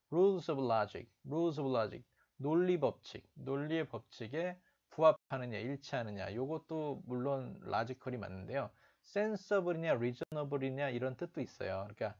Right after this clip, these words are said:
타당하냐, 합리적이냐, 타당하냐, 센스가 있는 거냐, 요렇게 유도리 있게 생각하시면 되겠습니다. 그러면 타당한 이유가 있느냐? 그럼 디스플레이스는, 디스플레이스먼트는요,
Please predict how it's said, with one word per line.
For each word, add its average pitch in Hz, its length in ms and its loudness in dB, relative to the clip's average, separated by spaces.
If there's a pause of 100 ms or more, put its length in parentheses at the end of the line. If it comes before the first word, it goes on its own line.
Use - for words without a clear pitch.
(300)
타당하냐, 123 880 2
합리적이냐, 117 920 -4 (640)
타당하냐, 117 640 -2
센스가 190 1200 0
있는 139 360 -4
거냐, 101 520 -4
요렇게 117 600 -6 (1600)
유도리 175 500 4
있게 110 480 -2
생각하시면 113 800 -8
되겠습니다. 95 380 -12
그러면 127 200 -8
타당한 190 380 0
이유가 143 220 0
있느냐? 98 340 -6 (500)
그럼 151 220 -4
디스플레이스는, 175 920 0
디스플레이스먼트는요, 156 1080 -4